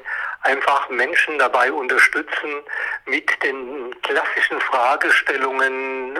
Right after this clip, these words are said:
oder auch besonderen Fragestellungen des Berufsalltags, aber auch für das persönliche Leben besser voranzukommen, schneller voranzukommen.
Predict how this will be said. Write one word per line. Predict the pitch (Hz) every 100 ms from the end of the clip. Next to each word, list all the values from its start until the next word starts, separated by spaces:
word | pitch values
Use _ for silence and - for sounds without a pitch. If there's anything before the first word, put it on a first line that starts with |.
| 214
oder | 185 139 120
auch | -
besonderen | - 131 143 143 147
Fragestellungen | - 113 120 123 - - 120 120 123 - - - - - -
des | -
Berufsalltags, | - 139 - 233 - 202 170 147 135 160 -
aber | 135 139
auch | 127
für | -
das | - -
persönliche | - 151 147 131 156 - 131
Leben | 165 175 117 135 127 127 - - - -
besser | 160 - 151 -
voranzukommen, | - 113 117 - - 117 - - - - -
schneller | - 120 123 127
voranzukommen. | 131 120 135 - - 143 156 185